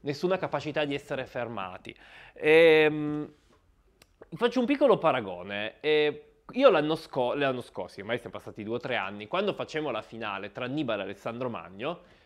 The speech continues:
che vinse il mio candidato Alessandro Magno, ehm, quando facemmo quella finale,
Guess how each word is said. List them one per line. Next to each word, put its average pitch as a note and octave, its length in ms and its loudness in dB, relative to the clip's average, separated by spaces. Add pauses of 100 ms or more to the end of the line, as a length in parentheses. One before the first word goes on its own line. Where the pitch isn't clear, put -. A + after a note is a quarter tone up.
(140)
che - 140 -12
vinse G#2+ 320 -10
il G2 60 -12
mio G2 140 -10
candidato G2 460 -10
Alessandro F#2+ 440 -16
Magno, D3+ 360 -16 (540)
ehm, D#3+ 1300 2
quando C4 240 6
facemmo E3+ 340 0
quella C3 200 0
finale, B2+ 760 -6